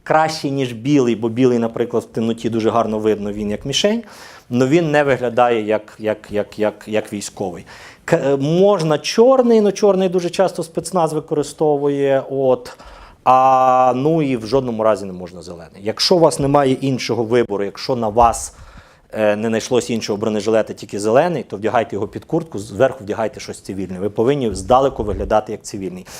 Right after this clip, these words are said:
А, в принципі, в багатьох випадках це вам врятує життя, ви, можливо, не будете для снайпера мішенью номер один.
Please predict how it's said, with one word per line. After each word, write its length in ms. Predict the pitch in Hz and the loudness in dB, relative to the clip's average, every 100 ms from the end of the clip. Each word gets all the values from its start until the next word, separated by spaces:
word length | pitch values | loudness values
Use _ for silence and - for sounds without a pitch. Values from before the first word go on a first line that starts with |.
| - - - - | -20 -20 -14 -2
А, 360 | 110 110 107 | 2 4 2
в 140 | 107 - | 0 2
принципі, 540 | 131 170 165 139 120 | 2 2 -2 -4 -4
в 40 | |
багатьох 440 | 107 110 113 131 - | 0 0 2 0 2
випадках 480 | 147 147 113 113 - | 0 0 -4 -6 -8
це 180 | 113 | -4
вам 200 | 113 110 | -2 -2
врятує 340 | 98 95 107 101 | -4 -6 -6 -6
життя, 320 | 98 95 127 | -6 0 0
ви, 160 | 113 104 | 0 -4
можливо, 500 | 104 98 104 113 104 | -6 -6 -2 -2 -4
не 80 | |
будете 340 | 92 104 101 101 | -4 -4 -4 -6
для 140 | 95 | -8
снайпера 440 | 92 107 110 110 101 | -6 -4 -4 -2 -4
мішенью 380 | 92 113 98 | -4 -6 -6
номер 280 | 92 90 85 | -8 -8 -10
один. 200 | 90 82 | -10 -12